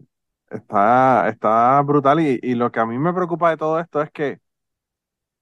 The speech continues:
ahora la gente está mo-, moviéndose por guerras, moviéndose por, qué sé yo, carteles de, de droga, por todo este tipo de cosas que están ocurriendo. Pero muy,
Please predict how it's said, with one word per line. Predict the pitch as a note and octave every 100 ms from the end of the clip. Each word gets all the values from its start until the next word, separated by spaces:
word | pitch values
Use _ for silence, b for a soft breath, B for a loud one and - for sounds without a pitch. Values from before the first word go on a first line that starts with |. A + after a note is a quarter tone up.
| -
ahora | B2 B2 F3 F3+
la | C#3+ B2+
gente | A#2 B2+
está | - C3
mo-, | C#3 C3+ B2+ A2+
moviéndose | G#2 A2+ A2 A2 A2+ A#2+
por | A#2 G2
guerras, | A2+ C3+ B2 A#2
moviéndose | A2+ G#2+ A2 A2+ A#2
por, | A#2 A2+ G#2+ G2+ F#2+ F2 F#2+ _ _ _ -
qué | G#2
sé | - G2+
yo, | A2 A#2+ G#2+ G#2
carteles | G#2 F#2 G2+ G#2+ A2
de, | A2
de | G#2+ G#2
droga, | G2+ A#2+ B2 A#2+
por | A2 G#2
todo | G#2 A#2+
este | B2+
tipo | A#2+ A#2+
de |
cosas | A#2 A#2+
que | A#2+
están | - A#2
ocurriendo. | A2+ B2+ D3+ B2+ b b _ _ _ _
Pero | B2 A#2+ A#2 G2+ - _ _ _ _ _ _ _ _ _ _ _ _ _ - _
muy, | B2 A#2 B2 C3+ D#3+